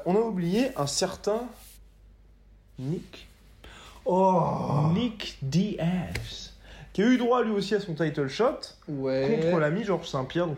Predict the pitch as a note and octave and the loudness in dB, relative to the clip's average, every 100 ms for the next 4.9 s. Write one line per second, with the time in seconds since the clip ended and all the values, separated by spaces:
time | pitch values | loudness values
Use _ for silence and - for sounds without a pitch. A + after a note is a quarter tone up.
0 | - C#3 B2+ B2+ D3 C3 A#2 A#2 B2 - | -8 -8 -6 -6 -6 -6 -6 -6 -8 -4
1 | C3+ C3+ C3+ C#3 C3 C3 A2+ A2 - D#2+ | -4 -2 -2 -4 -4 -4 -6 -8 -12 -12
2 | - D#3 F3 - - - C3 A#2 - - | -6 -6 -6 -10 -14 -10 -8 -8 -10 -6
3 | B2+ C3 C3 B2+ C#3 C4 C4 - G3 F#3 | -4 -4 -4 -2 2 2 2 -2 -6 -4
4 | E3+ D3 - B2+ A#2+ A#2 - B2+ G3+ | -4 -6 -6 -8 -8 -12 -10 -8 -8